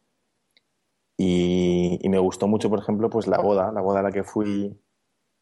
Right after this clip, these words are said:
porque fui con otros dos amigos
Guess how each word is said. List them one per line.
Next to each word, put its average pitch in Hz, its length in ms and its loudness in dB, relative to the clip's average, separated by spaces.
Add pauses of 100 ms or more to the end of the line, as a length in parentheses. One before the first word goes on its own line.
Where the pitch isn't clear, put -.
(220)
porque 92 760 -4
fui 98 140 -4
con 101 200 0
otros 98 240 -2
dos 98 140 -2
amigos 107 500 0